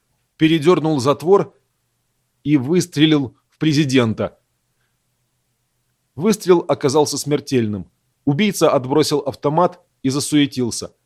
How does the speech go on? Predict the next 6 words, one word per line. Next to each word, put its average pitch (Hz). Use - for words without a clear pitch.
«Ладно, 135
идем, 143
у 139
нас 190
много 202
дел». 170